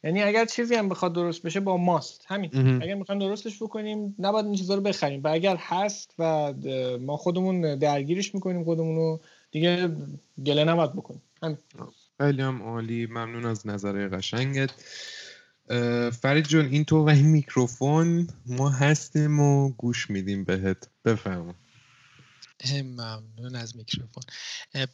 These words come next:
Speaker 3: ببینین، اه، منم خیلی دوست دارم که امیدوار باشم که این، اه، روندی که الان پیش گرفتن این کمپانی‌های بزرگ بهتر شه، ولی خب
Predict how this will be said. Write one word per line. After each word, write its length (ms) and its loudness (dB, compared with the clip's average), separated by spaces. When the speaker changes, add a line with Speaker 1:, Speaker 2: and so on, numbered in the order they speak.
Speaker 3:
ببینین، 480 0
اه، 220 -2
منم 360 -4
خیلی 260 0
دوست 240 -2
دارم 280 2
که 500 -4
امیدوار 520 -2
باشم 400 -2
که 100 -2
این، 340 -2
اه، 360 -2
روندی 520 0
که 140 2
الان 220 -4
پیش 220 -6
گرفتن 480 -8
این 220 -8
کمپانی‌های 640 -6
بزرگ 580 -4
بهتر 480 0
شه، 460 0
ولی 320 -4
خب 240 -2